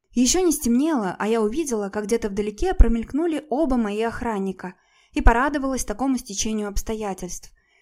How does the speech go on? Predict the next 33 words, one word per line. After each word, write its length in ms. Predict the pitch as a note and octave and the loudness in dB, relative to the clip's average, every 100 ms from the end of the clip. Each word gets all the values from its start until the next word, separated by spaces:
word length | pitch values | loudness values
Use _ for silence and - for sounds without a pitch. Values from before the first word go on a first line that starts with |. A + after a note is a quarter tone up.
| _ - | _ -2
Марта 300 | C4+ F#4 B3 | 2 2 2
обещала 460 | A3+ G#3+ - D4+ C#4+ | -2 -2 -2 -2 4
принести 460 | G3+ G#3+ G#3 D#4 | 4 4 -4 -6
чего-нибудь 520 | D4+ G3 A#3+ C#4 G3 | -4 -2 0 -2 -2
съестного 460 | - F#3 A3 C4 C4 | -6 -6 -4 -2 -4
в 60 | G3 | -4
дорогу, 600 | A3 C4 G3+ F#3 F#3 - _ _ _ | -4 -2 -2 -4 -8 -12 _ _ _
а 120 | - G#3 | -4 0
на 120 | G#3 | 2
большее 440 | A3 E4+ - D#4 | 2 0 -2 -2
я 180 | A3+ G#3 | 0 0
рассчитывать 440 | B3 - A3 G#3+ | 0 -4 -4 -4
не 100 | A3 | -4
стала. 440 | G#3+ - A3 G3+ F#3 _ _ _ _ - | -4 -4 -4 -4 -8 _ _ _ _ -6
Всё-таки 380 | - F#4+ C#4+ A#3+ | -2 0 0 0
надеясь, 600 | A3 F#3+ B3 C#4+ G3 - | 0 0 -2 -2 -4 -8
что 180 | - A3 | -2 -2
в 40 | |
каком-нибудь 500 | A3 A3 A#3 A3 G#3 | 0 0 0 2 0
крупном 360 | - A3 G#3 F#3+ | 2 2 4 2
городе, 500 | F3+ B3+ D4 G3 F#3+ _ _ | 0 0 0 -2 -8 _ _
за 120 | - | 4
пределами 560 | A#3+ C#4+ B3 B3+ G3 G3 | 8 8 8 2 2 0
дядюшкиных 600 | G#3 G3+ F#3+ - F3+ - | 0 0 -2 -4 -6 -4
владений, 600 | F#3+ F#3 G#3+ C4+ G#3 F#3 - _ - | -4 -2 0 2 0 -4 -16 _ 2
мне 160 | F4 | 4
удастся 480 | C4+ G3+ A#3 - A#3 | 4 2 0 -2 0
обратиться 560 | G#3 G3+ G3 A#3+ - - | 4 4 2 -6 -6 -6
за 80 | |
помощью 460 | G3+ F#3+ G#3+ B3+ D4 | -2 -2 0 -2 -2
хоть 200 | - G3+ | -4 -4
к 80 | - | -4
магу, 460 | G3+ C#4 C4 C4+ | 0 0 0 -4